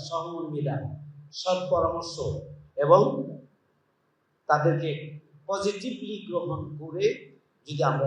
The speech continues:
এগোতে পারি, তাহলে নিজেদের মধ্যে ঐক্য প্রতিষ্ঠা করা সম্ভব। চার হচ্ছে সহনশীলতা এবং উদারতা বজায় রাখা।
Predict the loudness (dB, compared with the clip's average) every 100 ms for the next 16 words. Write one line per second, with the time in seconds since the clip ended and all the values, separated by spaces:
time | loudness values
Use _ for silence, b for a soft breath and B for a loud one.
0 | 0 0 -2 -2 -2 -2 -4 -10 -16 _
1 | _ -6 -2 0 0 -2 -4 -8 -10 -8
2 | -6 -6 -8 -12 -14 -10 -6 -4 -4 -4
3 | -6 2 4 4 2 -16 _ _ _ 4
4 | 6 6 2 -6 -4 -6 -6 -20 _ _
5 | 0 6 8 6 0 -4 -4 -2 -2 -2
6 | -4 -8 -12 -12 -2 6 6 6 2 0
7 | -2 -4 -6 -12 -20